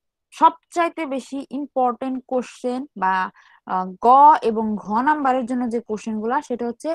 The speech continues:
এই যে প্রধান পর্বসমূহ যে আছে, এই পর্বের বৈশিষ্ট্য, আমরা সেই পয়েন্টে যাচ্ছি, সেখান থেকে question আসার সম্ভাবনা খুবই, খুবই, খুবই বেশি। আচ্ছা, প্রথমে আমরা জানতে হবে যে কতগুলা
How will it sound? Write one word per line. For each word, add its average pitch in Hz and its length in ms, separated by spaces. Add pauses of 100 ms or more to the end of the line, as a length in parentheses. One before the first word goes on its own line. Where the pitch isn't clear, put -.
(100)
এই 202 240
যে 202 60 (240)
প্রধান 269 380 (260)
পর্বসমূহ 262 580 (140)
যে 269 60 (120)
আছে, 277 200 (460)
এই 208 100 (100)
পর্বের 262 440 (160)
বৈশিষ্ট্য, 220 440
আমরা 185 240
সেই 233 200
পয়েন্টে 240 360
যাচ্ছি, 240 320 (400)
সেখান 254 260
থেকে 277 220 (140)
question 269 320
আসার 269 280
সম্ভাবনা 262 640 (440)
খুবই, 320 280 (120)
খুবই, 294 240 (120)
খুবই 311 300
বেশি। 180 240 (380)
আচ্ছা, - 320 (360)
প্রথমে 311 260
আমরা 330 120
জানতে 311 280
হবে 254 180
যে 247 40 (100)
কতগুলা 294 380